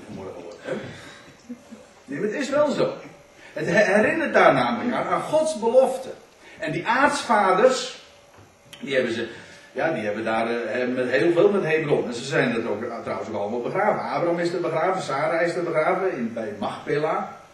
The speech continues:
Ja. En, eh, Isaac is er begraven, Jacob is er begraven, later Jozef ook. Is, is zijn gebeten zelfs meegenomen vanuit Egypte en is daar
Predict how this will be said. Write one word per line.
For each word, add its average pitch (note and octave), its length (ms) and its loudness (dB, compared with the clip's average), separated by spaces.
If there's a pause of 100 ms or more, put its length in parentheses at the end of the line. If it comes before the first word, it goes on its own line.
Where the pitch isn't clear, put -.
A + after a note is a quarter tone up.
(100)
Ja. - 120 -14 (1900)
En, - 140 -20 (260)
eh, D3 100 -10
Isaac F3 320 -2
is E3+ 100 -6
er E3+ 80 -4
begraven, E3 360 -2
Jacob F3 340 -4
is E3+ 160 -4
er E3 60 -8
begraven, D3+ 360 -4
later C#3+ 400 0
Jozef D3+ 400 2
ook. - 260 0
Is, - 120 -6
is B2+ 180 -6
zijn C3 180 -2
gebeten B2+ 480 2
zelfs C#3 260 -4
meegenomen D#3+ 540 2
vanuit C3 280 -6
Egypte F3+ 380 -4
en C#3 160 -4
is B2 120 -8
daar B2 160 -10